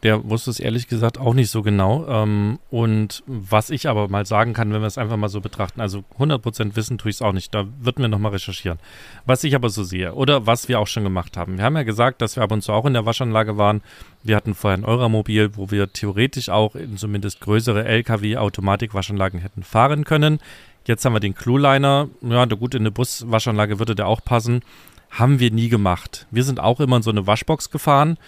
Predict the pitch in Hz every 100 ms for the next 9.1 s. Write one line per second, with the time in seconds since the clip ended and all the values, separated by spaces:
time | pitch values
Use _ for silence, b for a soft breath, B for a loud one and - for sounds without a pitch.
0 | B B 117 120 120 113 135 113 110 101
1 | 104 101 98 98 101 107 98 95 92 156
2 | - 131 123 120 120 113 110 110 120 95
3 | 135 147 - 131 120 120 110 113 113 120
4 | 113 B B B B 127 113 113 127 139
5 | 117 - 120 - 110 113 - 104 98 98
6 | 101 143 139 123 120 113 104 113 101 98
7 | 120 107 98 113 107 131 120 117 113 110
8 | 104 98 98 117 - 104 95 - 104 101
9 | 101